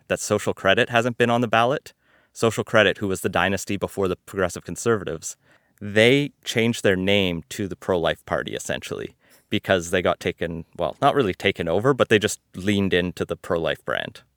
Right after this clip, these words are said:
Didn't help them, though, 'cause they only got fifty-nine votes province-wide. I think that's one con-, candidate. The other really fringe parties, the Communist Party,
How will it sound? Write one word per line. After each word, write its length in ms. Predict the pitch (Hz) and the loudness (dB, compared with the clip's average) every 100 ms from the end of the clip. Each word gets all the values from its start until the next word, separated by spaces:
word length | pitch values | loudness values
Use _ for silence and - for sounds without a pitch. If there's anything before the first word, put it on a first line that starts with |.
| _ _ - | _ _ -6
Didn't 260 | 175 - | -4 0
help 240 | 135 165 - | 0 2 0
them, 180 | 101 | 0
though, 180 | 90 92 | 2 0
'cause 160 | - 95 | -2 0
they 120 | 101 | 0
only 120 | 101 | 2
got 140 | 95 - | 0 0
fifty-nine 600 | 104 - 95 90 92 87 | -2 -4 -2 2 2 0
votes 280 | 90 - - | -2 -4 -8
province-wide. 720 | - 85 85 - 85 82 - | -2 -2 -2 -4 -2 -2 -4
I 40 | - | -12
think 160 | 104 | -10
that's 180 | - - | -10 -8
one 220 | 87 85 | -6 -4
con-, 300 | - 82 85 _ | -6 -8 -8 _
candidate. 440 | - 90 80 73 - _ _ _ - | -4 -4 -4 -8 -12 _ _ _ 4
The 100 | 123 | 6
other 160 | 139 | 6
really 440 | 101 95 107 110 110 | 4 2 4 4 2
fringe 360 | - 107 104 | 0 0 2
parties, 420 | 101 98 98 95 | 2 4 2 -2
the 80 | 90 | -4
Communist 420 | - 95 92 90 | -2 -2 0 -2
Party, 360 | - 92 90 | 2 2 2